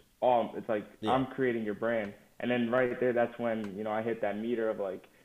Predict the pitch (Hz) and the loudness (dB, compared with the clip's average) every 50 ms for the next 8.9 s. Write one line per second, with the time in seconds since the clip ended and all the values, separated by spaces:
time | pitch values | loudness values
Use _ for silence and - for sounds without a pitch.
0 | _ _ _ - - - 113 113 110 107 104 107 110 107 123 117 113 - - 151 | _ _ _ -12 -6 -2 0 2 2 2 2 0 -2 -2 -4 -6 -4 0 0 0
1 | 151 151 185 - - 131 127 131 156 156 98 90 85 - - - - 190 160 135 | 4 4 4 2 4 2 0 0 0 0 -2 -4 -4 -6 -4 0 2 2 2 4
2 | 135 131 127 117 - - - - 226 196 - - 143 143 139 139 131 156 156 156 | 2 2 0 0 -6 -10 -14 -14 -12 -4 0 2 2 2 0 -2 0 2 4 4
3 | 160 156 143 123 120 120 131 131 123 127 - 127 127 123 113 101 - - - _ | 4 4 4 2 2 4 2 2 2 0 -2 -2 -2 0 -2 -2 -6 -8 -12 _
4 | - - - - 95 95 - 92 - 110 110 107 104 104 107 107 107 101 - 98 | -20 -20 -16 -14 -12 -12 -8 -4 -2 0 2 2 2 2 2 2 0 -2 -4 -10
5 | 101 107 120 - _ _ _ _ _ _ _ _ _ _ _ _ _ _ _ _ | -12 -12 -14 -16 _ _ _ _ _ _ _ _ _ _ _ _ _ _ _ _
6 | - 120 123 120 113 113 113 110 113 107 - - - - - - - - 123 135 | -2 2 4 4 6 6 6 4 4 0 -2 -8 -18 -20 -20 -20 -10 -4 -2 2
7 | 139 139 135 - - - 160 170 165 175 175 175 156 143 135 135 135 135 131 127 | 4 4 2 2 0 0 0 0 2 2 2 4 4 6 4 4 4 2 -2 -2
8 | - - 127 127 123 120 117 113 110 104 87 - - - 104 104 - | -2 -2 -2 0 0 2 0 0 -4 -4 -6 -10 -8 -6 -6 -6 -6